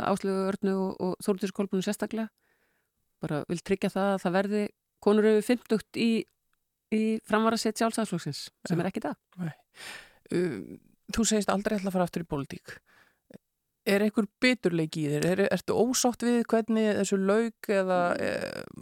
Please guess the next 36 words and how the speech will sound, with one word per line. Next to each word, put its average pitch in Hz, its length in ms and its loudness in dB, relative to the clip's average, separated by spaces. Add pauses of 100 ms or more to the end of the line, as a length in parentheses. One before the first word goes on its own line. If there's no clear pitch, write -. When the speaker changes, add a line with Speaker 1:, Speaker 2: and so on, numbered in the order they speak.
(300)
Speaker 1:
Nei, 185 760 4
veistu, 185 320 -2 (120)
ég, 175 200 2
ég, 175 220 -2 (140)
auðvitað 226 360 4
hefði 208 160 2
maður 190 220 2
viljað 196 260 2
ná 185 140 2 (240)
markmiði 151 400 -2
sínum, - 200 -10 (120)
að, 151 240 4
Speaker 2:
Mm. 139 100 -16
Speaker 1:
eðlilega. 143 440 0 (560)
En 180 180 4
nei, 196 380 4
ég 196 280 4
ákvað 226 380 0
bara, 131 220 -4 (440)
eh, 147 220 0
þá 151 400 0 (320)
að 160 100 -4
þetta, 196 360 0 (260)
bara - 160 0
alveg 214 320 4
eins 190 120 -2
og 196 60 4
ég 190 300 2 (100)
tók 202 300 2
skilaboðin 175 580 2
þegar 175 320 2
mér 160 160 0
gekk - 220 -2
vel 151 220 0
í, 175 60 0 (120)
í, 185 140 0